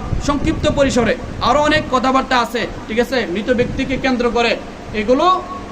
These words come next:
আমরা স্মরণে রাখবো এবং আমল করার জন্য চেষ্টা করব। আর মাতা পিতা যারা মারা গেছে, আত্মীয় স্বজন মারা গেছে যারা, তাদের জন্য আমরা সব সময় প্রতিনিয়ত যেখানেই থাকি, মসজিদে থাকি, বাজারে থাকি, যেখানে থাকি, দোয়া পড়বো, যে যতটুকু পারি।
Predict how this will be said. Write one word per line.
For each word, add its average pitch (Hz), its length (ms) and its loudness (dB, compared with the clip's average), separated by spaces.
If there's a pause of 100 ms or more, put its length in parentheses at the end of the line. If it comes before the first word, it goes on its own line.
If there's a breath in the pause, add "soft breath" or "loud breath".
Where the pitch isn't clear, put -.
(160)
আমরা 233 500 0
স্মরণে 254 340 2
রাখবো 269 600 2 (160)
এবং 202 280 -4
আমল 247 340 2
করার 247 260 2
জন্য 254 240 0
চেষ্টা - 280 -2
করব। 233 300 0 (220)
আর 220 180 2
মাতা 247 260 2
পিতা 247 200 0
যারা 233 240 2
মারা 269 240 4
গেছে, 262 360 0 (140)
আত্মীয় 208 220 -6
স্বজন 226 300 -2
মারা 233 260 0
গেছে 240 240 -2
যারা, 240 180 2 (340)
তাদের 220 280 4
জন্য 240 340 2 (200)
আমরা 196 180 -2
সব 311 320 0
সময় 269 340 2
প্রতিনিয়ত 294 520 2 (300)
যেখানেই 311 340 2
থাকি, 220 320 0 (480)
মসজিদে 254 320 2
থাকি, 254 300 0 (420)
বাজারে 247 340 2
থাকি, 247 320 -2 (100)
যেখানে 311 300 0
থাকি, 220 280 -2 (280)
দোয়া 262 240 4
পড়বো, 220 220 0
যে 233 180 2
যতটুকু 233 500 0
পারি। 214 300 0